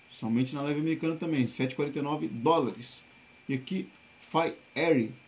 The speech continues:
Legends of Avalon, tam-, somente na Live Americana também, por um dólar e oitenta e sete. E aqui também nós temos aqui um Final Fantasy, dezenove e cinquenta. Tá num precinho bacana, mas não é retrocompatível, então aí é foda. Somente pra quem tem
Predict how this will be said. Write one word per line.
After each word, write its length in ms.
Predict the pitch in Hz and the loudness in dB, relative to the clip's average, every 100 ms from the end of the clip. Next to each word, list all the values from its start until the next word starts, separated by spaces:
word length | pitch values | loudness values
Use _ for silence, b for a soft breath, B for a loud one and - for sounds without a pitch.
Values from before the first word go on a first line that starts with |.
| - | -4
Legends 520 | 135 139 139 170 - - | 2 2 2 0 -4 -4
of 220 | 147 - - | -4 -4 -4
Avalon, 500 | 131 113 139 127 101 - - - - - - | -2 0 0 0 -2 -8 -20 -20 -20 -20 -12
tam-, 200 | 127 120 - | -4 -4 -4
somente 340 | - 123 135 | -2 2 2
na 80 | 135 | 0
Live 160 | 135 | 0
Americana 300 | 131 131 135 | 2 2 2
também, 160 | 131 131 | 0 -2
por 280 | 131 156 160 | -2 -4 -2
um 140 | 196 202 | 0 0
dólar 380 | 151 165 170 180 | 2 2 2 2
e 80 | 160 | 0
oitenta 280 | 147 160 | 2 0
e 80 | 175 | -2
sete. 480 | 127 - 101 98 - B B B B | -2 -4 -4 -6 -14 B B B B
E 40 | 135 | -4
aqui 120 | 131 | -2
também 260 | - 170 170 | -2 -2 0
nós 180 | 165 | -2
temos 240 | - 156 143 | 0 0 0
aqui 160 | 135 | 0
um 80 | 160 | -2
Final 320 | 135 151 160 | 0 0 0
Fantasy, 540 | 135 - 190 - - - - - - - - | -2 0 0 -2 -10 -12 -18 -20 -20 -20 -10
dezenove 460 | 113 156 151 175 185 | 0 2 4 2 0
e 20 | |
cinquenta. 580 | - 208 180 170 165 - | 0 -2 -2 -4 -6 -10
Tá 120 | - | -6
num 100 | 196 | -2
precinho 280 | 185 - 185 | -2 0 -2
bacana, 260 | 156 170 | -2 -4
mas 220 | 175 175 147 | -2 -2 -2
não 200 | 185 180 | -2 -2
é 60 | |
retrocompatível, 840 | 180 165 175 - 135 127 131 123 120 | -2 -2 -4 -4 -6 -4 -2 0 -2
então 260 | 120 151 160 135 | -4 -4 -4 -2
aí 200 | 135 147 | -2 -2
é 60 | |
foda. 480 | 151 - 120 113 101 B B B | -4 -10 -6 -4 -6 B B B
Somente 340 | - 139 156 | 0 2 2
pra 120 | - | 0
quem 160 | 160 180 | -2 -2
tem 240 | 180 165 | -2 -4